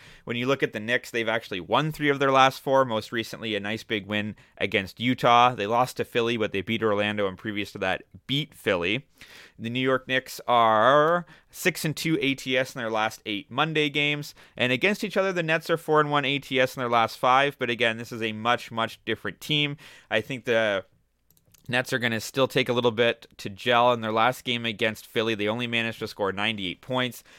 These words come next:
You had Claxton only score six. You had Finney Smith only score five. You had Dinwiddie only scored nine. So these guys, like, Dinwiddie played eighteen, sorry, he played thirty-one minutes,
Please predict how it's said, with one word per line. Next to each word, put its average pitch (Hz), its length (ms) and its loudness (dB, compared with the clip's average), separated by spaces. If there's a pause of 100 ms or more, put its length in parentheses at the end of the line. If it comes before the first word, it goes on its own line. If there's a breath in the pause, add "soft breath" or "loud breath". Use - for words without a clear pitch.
(180 loud breath)
You 110 80 0
had 98 120 -2
Claxton 123 460 4
only 117 180 -6
score 113 320 -4
six. - 460 -4
You 110 80 -2
had 90 140 -2
Finney 110 240 -4
Smith 117 360 -6
only 113 200 -6
score - 240 -4
five. 117 600 8 (340 loud breath)
You 113 100 -4
had 107 160 0
Dinwiddie 123 420 -2
only 113 200 -4
scored 95 280 0
nine. 117 480 8
So 113 140 -4
these 139 220 -2
guys, 135 360 2
like, 98 180 -4
Dinwiddie 139 320 -2
played 113 280 0
eighteen, 120 540 -8
sorry, 104 180 -2
he 107 60 -2
played 160 240 2
thirty-one 143 320 2
minutes, 110 340 -2